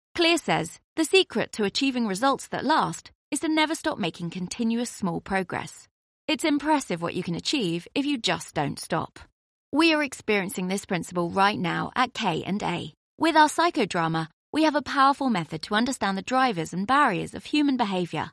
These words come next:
We were so satisfied with this performance that we did not need to further develop this method for a long time, until we set up a process that allowed for continuous development in small,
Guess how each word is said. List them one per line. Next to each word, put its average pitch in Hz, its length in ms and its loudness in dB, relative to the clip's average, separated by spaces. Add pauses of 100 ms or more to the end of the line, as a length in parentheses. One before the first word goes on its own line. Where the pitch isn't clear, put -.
(420)
We 311 140 4
were 320 80 2
so 311 260 0
satisfied 220 640 0
with 165 120 -4
this 170 140 -4
performance 185 640 0 (200)
that 294 80 -2
we 302 80 2
did 320 180 0
not 302 160 2
need 233 180 0
to 226 100 -6
further 175 260 2
develop 180 400 2
this - 220 -8
method 160 320 -8
for 233 160 -4
a 247 40 0
long 247 300 2
time, 175 400 -4 (400)
until 359 260 6
we 359 80 4
set 302 200 2
up 269 100 2
a 240 60 -2
process 311 640 -2
that 247 120 -4
allowed 285 320 2
for - 80 -20
continuous 277 540 0
development 175 600 -4
in 202 120 -4
small, 262 480 0